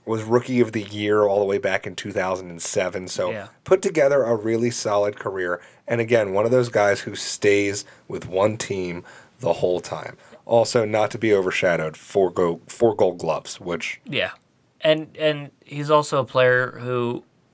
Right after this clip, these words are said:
Speaker 2: you can appreciate. I mean, it, he wasn't the top prospect coming out of high school, wasn't the top prospect in, on anyone's radar, and far outperformed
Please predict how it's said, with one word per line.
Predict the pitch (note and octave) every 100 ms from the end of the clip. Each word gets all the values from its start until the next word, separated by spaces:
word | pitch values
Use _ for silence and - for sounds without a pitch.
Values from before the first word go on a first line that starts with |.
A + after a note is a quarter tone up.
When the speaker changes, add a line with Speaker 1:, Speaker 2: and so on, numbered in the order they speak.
| _ _
Speaker 2:
you | - B2
can | A#2+ A#2+ A#2 A2+ A2
appreciate. | A#2+ - D#3+ D3+ A#2+ G2 D#2
I |
mean, | A2+ A#2+ A#2+
it, | A#2+ -
he | C3
wasn't | C3+ D3+ D#3+ D3 A2
the |
top | F#2+ G#2 F2+ -
prospect | G2+ G2+ - F#2 - _ _ _ _ _ _ -
coming | A2 G#2+ G#2
out | G2 F#2+
of | F#2 F#2
high | - G#2
school, | F#2+ - - G2+
wasn't | G2 G2+ G2+ G2
the | G2+
top | G2
prospect | - G#2 G2 - G2+ F#2+ -
in, | G2+ F#2 - _
on | G2 G#2+ G#2
anyone's | C#3+ E3+ A2 F#2
radar, | G2+ G2 F#2 F#2 F#2
and | F#2+ G2 _
far | - - C#3+ D3
outperformed | C3 C3 - A#2+ - A#2 A#2 A2+ -